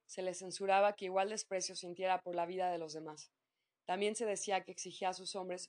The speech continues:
privaciones extremas, si bien él era el primero en compartirlas. Columnas alemanas en combate y marcha durante varios días hacían un alto de descanso y se quedaban sumidas en un sueño tan profundo como la muerte. Según informe del general Schall,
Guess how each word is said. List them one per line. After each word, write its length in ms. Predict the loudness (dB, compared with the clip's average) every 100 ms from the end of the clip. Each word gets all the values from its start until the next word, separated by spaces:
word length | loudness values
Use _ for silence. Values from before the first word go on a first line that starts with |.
| -8
privaciones 600 | -2 -2 -2 -6 -6 -8
extremas, 600 | -10 -8 -8 -8 -10 -18 _ _ _
si 160 | -10 0
bien 280 | 0 0 -4
él 160 | 0 2
era 240 | 4 4
el 100 | 2
primero 360 | -4 -4 -2 -2
en 100 | -4
compartirlas. 840 | -8 -8 -10 -8 -10 -10 -18 -20 _ _ _ _ _ _ _
Columnas 440 | -2 -2 0 0 0
alemanas 520 | -2 0 -2 -2 -6
en 80 | -8
combate 580 | -4 2 2 2 -12 -10
y 120 | -6
marcha 420 | -6 -6 -10 -14 _ _ _ _
durante 300 | 0 0 0
varios 320 | 4 4 2 -4
días 360 | -2 -2 -2 -6
hacían 300 | -4 -4 -2
un 140 | -2
alto 240 | -2 -2
de 140 | -2 -2
descanso 600 | -4 -4 -4 -4 -10 -16 _ _ _
y 80 | -10
se 140 | -8 -4
quedaban 460 | 2 4 4 2 -8
sumidas 580 | -8 -6 -2 0 0
en 80 | -4
un 120 | -8
sueño 320 | -10 -8 -10 -8
tan 180 | -8
profundo 460 | -8 -10 -8 -8 -6
como 180 | -6 -6
la 100 | -6
muerte. 360 | -6 -8 _ _ _ _ _ _ -12
Según 280 | -2 0 0
informe 400 | -2 -2 0 -2
del 120 | -6
general 380 | -6 -2 -2 -2
Schall, 420 | -4 -2 -2